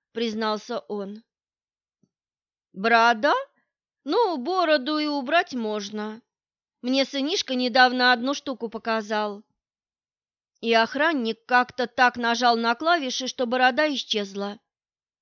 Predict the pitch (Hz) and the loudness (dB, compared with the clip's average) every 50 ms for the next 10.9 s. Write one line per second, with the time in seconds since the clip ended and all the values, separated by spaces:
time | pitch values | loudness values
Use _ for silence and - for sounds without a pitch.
0 | _ - 226 233 254 262 269 262 - - 269 269 262 269 285 294 339 330 302 277 | _ -12 -6 -4 -2 0 0 -2 -2 -4 -4 -4 -2 -2 -2 0 2 2 2 2
1 | 254 - 254 254 247 294 285 277 277 277 - - 269 269 - - 302 302 302 320 | 2 2 0 0 2 2 2 2 2 0 -4 -8 -12 -12 -8 -6 -4 -4 -2 -2
2 | 320 311 269 208 190 - - - 208 196 202 214 - _ _ _ _ _ _ _ | -2 -4 -4 -4 -6 -10 -14 -14 -12 -12 -12 -14 -20 _ _ _ _ _ _ _
3 | _ _ _ - - 247 240 - 285 277 269 262 262 240 - 330 339 349 302 254 | _ _ _ -4 -4 -2 -2 0 0 4 4 4 4 2 0 -4 -4 -4 -4 -4
4 | 226 196 226 277 277 285 262 247 247 214 - 233 240 233 226 226 208 185 190 196 | -6 -4 0 0 0 2 0 -2 -4 -6 -6 -6 -4 -2 -2 -2 -2 -4 -4 -4
5 | 196 190 190 202 208 214 226 233 240 240 240 247 240 - 254 247 254 - 370 302 | -4 -2 -2 -2 -2 -2 -2 -2 0 2 2 0 2 2 2 0 2 0 -2 -2
6 | 226 220 240 240 247 240 233 233 233 233 - 226 226 226 226 - 202 196 196 190 | 0 0 -2 -2 -2 -2 -2 -2 -4 -4 -6 -6 -6 -6 -6 -6 -6 -6 -6 -6
7 | 185 185 196 226 _ _ _ _ _ _ _ _ _ _ _ _ _ _ _ _ | -8 -10 -12 -16 _ _ _ _ _ _ _ _ _ _ _ _ _ _ _ _
8 | - 240 233 240 - 233 220 - - 240 226 226 220 220 214 - 240 214 220 214 | -4 -2 -2 -2 -2 -4 -8 -8 -6 -4 -2 -2 -2 -4 -6 -8 -6 -6 -6 -4
9 | - 214 220 220 220 - - 226 220 226 226 214 240 214 - 226 220 220 226 226 | -4 -4 -4 -4 -4 -6 -6 -6 -4 -4 -4 -4 -6 -6 -2 -2 -2 0 -2 -4
10 | 220 - - 220 220 220 196 226 226 226 233 226 233 285 302 320 320 | -4 -6 -6 -6 -4 -4 -2 0 0 0 0 0 -2 0 0 -2 -2